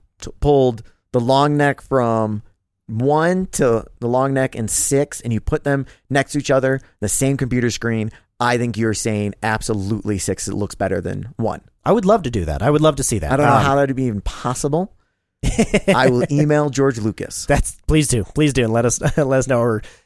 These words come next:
Speaker 2: yeah, if you
Speaker 1: Spielberg doesn't answer to me anymore.
Speaker 2: Well,
Speaker 1: Since we're
Speaker 2: that's
Speaker 1: mean,
Speaker 2: Spielberg.
Speaker 1: we're, we're
Speaker 2: <laughs>
Speaker 1: mean about, uh, Indiana Jones.
Speaker 2: Yeah, that, that, that tracks.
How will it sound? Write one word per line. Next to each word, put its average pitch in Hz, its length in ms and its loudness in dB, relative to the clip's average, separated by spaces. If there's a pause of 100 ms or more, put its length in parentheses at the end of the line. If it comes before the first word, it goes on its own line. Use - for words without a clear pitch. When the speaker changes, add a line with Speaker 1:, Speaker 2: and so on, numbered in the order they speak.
(120)
Speaker 2:
yeah, 135 180 2
if 110 120 -4
you 131 240 4
Speaker 1:
Spielberg 117 380 2
doesn't 92 240 -2
answer - 280 -8
to 104 120 -6
me 107 100 -4
anymore. 107 400 -4
Speaker 2:
Well, 135 380 -2 (140)
Speaker 1:
Since 110 180 -2
we're 104 140 2
Speaker 2:
that's 98 140 -2
Speaker 1:
mean, 214 80 2
Speaker 2:
Spielberg. 120 360 0 (160)
Speaker 1:
we're, 156 140 4
we're - 60 2
Speaker 2:
<laughs> - 60 0
Speaker 1:
mean 139 220 4
about, 120 380 2
uh, 117 180 0
Indiana 113 300 0
Jones. 104 500 -4 (100)
Speaker 2:
Yeah, 120 280 2 (280)
that, 123 300 0
that, 120 300 0
that 117 300 -2
tracks. 73 380 -4